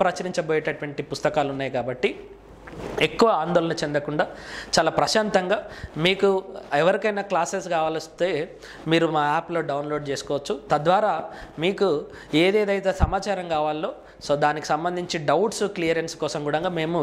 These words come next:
very soon లైవ్ సెషన్స్ కూడా నడపబోతున్నాం. కాబట్టి మీరందరూ కూడా ఆ క్లాసులలో పార్టిసిపేట్ చేయొచ్చు, మీకున్నటువంటి సందేహాలను కూడా అడగొచ్చు. So all the best అందరికీ. ఈ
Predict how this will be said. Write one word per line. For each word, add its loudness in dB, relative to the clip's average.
very 4
soon 0
లైవ్ 4
సెషన్స్ -2
కూడా 0
నడపబోతున్నాం. -2
కాబట్టి 0
మీరందరూ 4
కూడా 2
ఆ -4
క్లాసులలో 0
పార్టిసిపేట్ -2
చేయొచ్చు, -2
మీకున్నటువంటి 0
సందేహాలను 0
కూడా 2
అడగొచ్చు. 0
So 8
all 4
the 2
best -2
అందరికీ. 0
ఈ 4